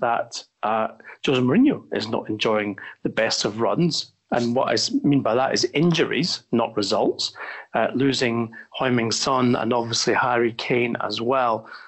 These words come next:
Talked about having the heart ripped out of his attack, and who could blame him? And of course,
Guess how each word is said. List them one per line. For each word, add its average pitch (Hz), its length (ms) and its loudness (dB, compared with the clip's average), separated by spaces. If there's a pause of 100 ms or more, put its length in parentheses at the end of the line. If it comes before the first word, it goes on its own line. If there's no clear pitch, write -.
(220)
Talked - 280 -4
about 117 260 -2
having 110 280 0
the 113 100 2
heart 120 360 0
ripped - 300 -6
out 113 220 -2 (360)
of 110 100 -4
his 107 140 -4
attack, 117 600 -4
and 117 220 -2 (220)
who 127 140 0
could 123 220 -4
blame 170 280 2
him? - 180 -2 (540)
And 147 100 0
of 135 120 -2
course, 175 280 2